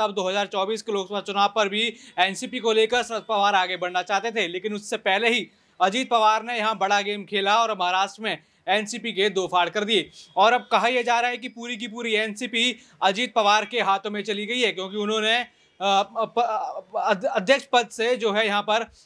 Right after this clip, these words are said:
शरद पवार को हटा दिया। उसके बाद उन्होंने मीटिंग करी और खुद को राष्ट्रीय अध्यक्ष जो है उन्होंने यहाँ पर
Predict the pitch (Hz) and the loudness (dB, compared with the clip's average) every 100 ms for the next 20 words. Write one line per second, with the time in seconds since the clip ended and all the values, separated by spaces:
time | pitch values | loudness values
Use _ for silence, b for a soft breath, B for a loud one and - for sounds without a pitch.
0 | b - 214 214 214 208 208 196 202 208 | b -4 -4 0 4 4 4 0 4 2
1 | 220 240 214 214 185 196 202 214 202 196 | 2 -4 -4 -2 2 2 2 -6 -8 -8
2 | 196 247 233 226 240 - b b 202 214 | -6 -4 0 2 0 -4 b b 0 2
3 | 262 240 202 - _ 180 202 208 254 226 | 0 2 0 0 _ 0 2 2 0 -4
4 | 175 226 202 208 208 202 208 196 190 208 | 0 -4 -2 -2 -2 -2 -2 -2 0 0
5 | 240 | -2